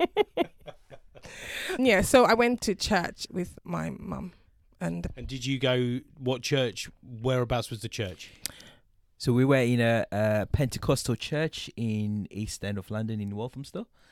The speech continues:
Speaker 3: So that Benita's mum was already part of the church, and I was a part of the church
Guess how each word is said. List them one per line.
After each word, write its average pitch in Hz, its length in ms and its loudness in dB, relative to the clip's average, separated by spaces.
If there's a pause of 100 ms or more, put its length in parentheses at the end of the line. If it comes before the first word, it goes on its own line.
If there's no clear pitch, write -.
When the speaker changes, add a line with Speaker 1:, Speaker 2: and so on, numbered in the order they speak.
(120)
Speaker 3:
So 98 180 -2
that 98 220 -4
Benita's 107 400 -8
mum 101 180 -10
was 92 160 -14
already 92 420 -14
part 90 180 -12
of 95 100 -18
the 87 80 -18
church, - 460 -12 (120)
and 90 160 -12
I 92 100 -10
was 90 220 -14
a - 60 -18
part 85 220 -16
of 87 100 -14
the - 80 -20
church 110 160 -12